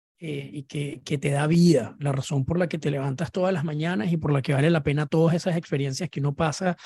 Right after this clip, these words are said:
este, y que al final, digamos, dices, "Bueno, vale la pena". Em, y que hablaste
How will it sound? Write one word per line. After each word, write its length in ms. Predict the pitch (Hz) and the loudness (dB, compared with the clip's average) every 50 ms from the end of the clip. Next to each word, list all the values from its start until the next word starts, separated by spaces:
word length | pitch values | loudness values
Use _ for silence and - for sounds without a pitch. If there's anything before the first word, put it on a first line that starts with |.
| - - - - _ _ _ _ | -20 -20 -20 -20 _ _ _ _
este, 680 | - 170 - - _ - 160 147 139 131 135 - - - _ _ _ _ _ | -14 -14 -14 -10 _ -4 -4 -2 -4 -6 -8 -14 -18 -20 _ _ _ _ _
y 100 | - 156 | -20 -20
que 140 | - - 156 | -6 -2 -2
al 80 | 143 127 | -2 0
final, 380 | - 143 139 143 151 156 165 - _ _ - - _ _ _ | 0 2 2 4 2 2 0 -2 _ _ -20 -20 _ _ _
digamos, 480 | 165 156 156 160 175 170 - - - _ _ _ _ _ _ _ _ _ _ _ _ _ _ _ _ _ _ _ _ _ _ _ _ _ _ _ | 0 2 2 4 2 2 -2 -4 -10 _ _ _ _ _ _ _ _ _ _ _ _ _ _ _ _ _ _ _ _ _ _ _ _ _ _ _
dices, 260 | 165 165 147 139 180 | -2 -2 0 2 2
"Bueno, 320 | 165 170 147 139 - - - | 2 2 2 0 -4 -6 -8
vale 280 | - 165 156 151 156 170 | -4 0 2 4 6 4
la 120 | 170 147 | 4 4
pena". 320 | - 156 127 110 - - _ _ _ _ _ _ _ _ _ _ _ _ _ _ _ _ _ _ _ _ _ _ | 2 -2 -2 -4 -8 -18 _ _ _ _ _ _ _ _ _ _ _ _ _ _ _ _ _ _ _ _ _ _
Em, 880 | 190 180 175 170 165 165 160 160 160 151 151 147 147 143 139 143 147 _ _ _ _ _ _ | -2 0 0 0 0 0 0 0 -2 -4 -4 -6 -6 -6 -8 -8 -10 _ _ _ _ _ _
y 460 | 214 214 220 226 240 262 262 - - _ _ _ _ _ | -2 0 2 2 2 2 0 -2 -6 _ _ _ _ _
que 160 | _ - 214 | _ -4 -2
hablaste 460 | 185 160 151 151 147 - - - - | 0 0 0 0 -2 -4 -4 -4 -4